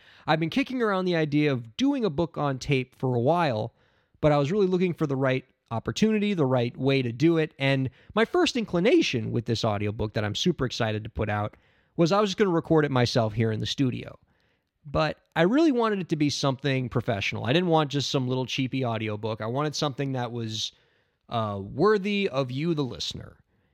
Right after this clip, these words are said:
And so I decided to do this right. I reached out to a, a fellow music engineer that I know who has a studio. I've, I've got studio time with him. We're gonna record this right in a real studio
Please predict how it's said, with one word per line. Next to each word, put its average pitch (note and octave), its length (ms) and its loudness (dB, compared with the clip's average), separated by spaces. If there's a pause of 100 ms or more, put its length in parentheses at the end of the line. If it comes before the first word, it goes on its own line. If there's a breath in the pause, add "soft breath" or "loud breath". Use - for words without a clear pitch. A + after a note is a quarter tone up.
(160)
And C3 200 0
so E3 560 -2 (640)
I D3+ 100 2
decided E3+ 360 0
to D#3 40 -6
do D3 140 0
this C3 240 0
right. A2 300 -2
I A2+ 200 -4
reached C3+ 400 -4
out C#3 280 0
to B2 240 0
a, A2 320 -2 (180)
a G#2+ 240 -6 (240)
fellow B2 260 0
music B2+ 360 0
engineer B2+ 400 0
that A#2+ 120 0
I A#2 100 -2
know D3 360 2 (320 soft breath)
who A#2+ 100 0
has A2 160 -2
a - 60 -8
studio. F#3 560 2
I've, G#2+ 240 -4 (120)
I've G#2+ 200 -2
got A2 220 -4
studio F3+ 460 0
time D#3+ 520 -4
with D3+ 160 -2
him. D3+ 240 0
We're B2+ 100 -2
gonna G#2+ 180 -2
record A#2 520 -2
this A#2+ 240 -4
right D#3 320 0
in B2 120 -12
a G#2+ 80 -6
real E3+ 260 0
studio D#3 680 2